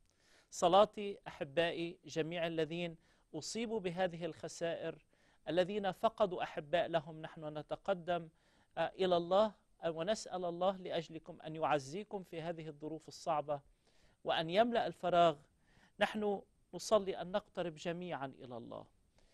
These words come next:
أننا نرجع جميعنا إلى المسيح لكي نحب الله ونخدم المسيح بصورة أفضل ونعيش له حتى مجيئه القريب.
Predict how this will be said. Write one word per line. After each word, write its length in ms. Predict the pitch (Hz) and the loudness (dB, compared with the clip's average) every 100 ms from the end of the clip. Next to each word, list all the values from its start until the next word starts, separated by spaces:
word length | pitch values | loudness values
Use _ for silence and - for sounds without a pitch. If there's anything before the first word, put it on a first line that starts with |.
| _ _ - | _ _ -4
أننا 320 | 180 202 202 | 0 2 2
نرجع 520 | 190 214 202 170 196 | 2 2 2 -2 -2
جميعنا 600 | 165 175 175 180 156 165 160 | 0 -4 -6 -6 -6 -4 -6
إلى 260 | - 147 | -4 -4
المسيح 640 | 143 139 - - 113 - _ _ _ _ _ - | -4 -4 -8 -8 -8 -10 _ _ _ _ _ -2
لكي 460 | 175 - 180 151 - | -2 4 2 2 -6
نحب 420 | 165 160 254 185 151 | -14 -2 -2 0 0
الله 400 | 135 123 117 104 _ - | 0 0 -2 -4 _ -12
ونخدم 500 | 143 202 208 180 175 | 2 2 4 -2 -2
المسيح 480 | 156 147 - 143 110 | -4 -6 -8 -10 -12
بصورة 440 | - - 202 175 - | -12 -4 0 0 -2
أفضل 580 | 143 - - 135 135 127 _ _ _ _ - | -10 -10 -10 -6 -6 -6 _ _ _ _ -8
ونعيش 540 | 143 147 170 214 - | -4 -2 -4 -8 -6
له 280 | 160 135 131 | -6 -6 -10
حتى 600 | - - - - 135 135 - _ | -8 -8 -8 -4 -2 -2 -4 _
مجيئه 640 | 139 131 143 127 117 135 151 | -8 -6 -6 -10 -12 -10 -10
القريب. 380 | - 143 - | -4 -6 -6